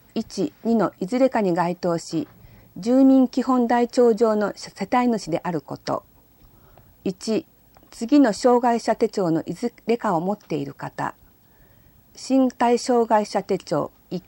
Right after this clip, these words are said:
級、二級。視覚または聴覚障害は一級から六級。療育手帳A。精神保健福祉手帳一級。二、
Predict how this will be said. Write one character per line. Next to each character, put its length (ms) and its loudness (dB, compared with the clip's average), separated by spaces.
級、 380 2
二 120 -4
級。 420 -2
視 180 -14
覚 420 0
ま 140 -6
た 120 2
は 140 2
聴 180 4
覚 240 0
障 260 2
害 220 0
は 220 -4
一 200 -8
級 240 0
か 120 -2
ら 100 2
六 180 -4
級。 360 -6
療 260 6
育 200 -2
手 160 -2
帳 340 -6
A。 300 -2
精 260 0
神 260 -2
保 120 -6
健 240 0
福 240 -6
祉 140 -10
手 180 -4
帳 320 -6
一 140 -12
級。 340 -4
二、 300 0